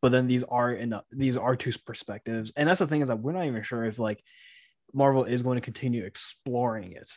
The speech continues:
If this is their version of, like, we're going to talk about it here and then that's it, um, or we're just going to focus on new stories now. Let's go on with it, 'cause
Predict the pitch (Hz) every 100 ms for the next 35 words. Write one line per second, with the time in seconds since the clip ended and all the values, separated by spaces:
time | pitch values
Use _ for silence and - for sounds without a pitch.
0 | - 120 - - - 131 131 110 117 113
1 | 117 110 113 104 104 95 131 170 175 143
2 | 135 131 110 107 - 123 123 - 117 110
3 | 107 110 113 - 101 131 - _ _ _
4 | _ _ _ _ 113 113 110 104 101 92
5 | 104 _ _ _ _ _ _ _ _ _
6 | _ _ _ _ _ _ _ _ _ _
7 | - 147 135 131 120 139 139 127 131 117
8 | 123 120 117 120 110 - 110 104 104 101
9 | 98 98 104 - - _ _ _ - 127
10 | 107 101 101 98 92 107 98 -